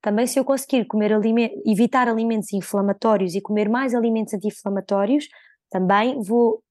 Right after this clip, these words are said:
vou evitar que o meu corpo esteja tão in-, tão inflamado. Portanto, os alimentos, sim,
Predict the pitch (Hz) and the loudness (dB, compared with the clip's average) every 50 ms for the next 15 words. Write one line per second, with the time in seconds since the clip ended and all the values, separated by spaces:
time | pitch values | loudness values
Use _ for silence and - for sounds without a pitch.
0 | _ _ _ _ _ _ - - 214 170 196 226 220 220 220 202 180 233 220 - | _ _ _ _ _ _ -6 -4 -2 0 2 4 4 4 4 2 2 0 0 2
1 | 254 247 254 254 - 240 240 240 247 240 - - 247 240 247 - - 247 226 240 | 0 0 -2 -2 -2 0 2 2 0 0 0 -2 -2 -2 -2 -4 -2 -2 -2 -2
2 | 233 - - 254 254 262 262 254 - - 240 247 247 240 - - 240 226 226 208 | -4 -6 -4 -2 -2 -2 -2 -4 -4 -4 -2 -2 -2 -4 -4 -4 -2 -2 -2 -2
3 | 185 175 - - _ - - - - - - _ _ _ _ - - 214 190 - | -4 -6 -10 -18 _ -20 -20 -20 -20 -20 -20 _ _ _ _ -4 -2 -2 -2 0
4 | - - 226 226 247 262 247 262 254 247 254 262 254 - - - - - 254 247 | 0 2 2 6 4 4 4 4 2 2 0 0 -2 -6 -8 -8 -4 0 2 2
5 | 269 294 | 2 0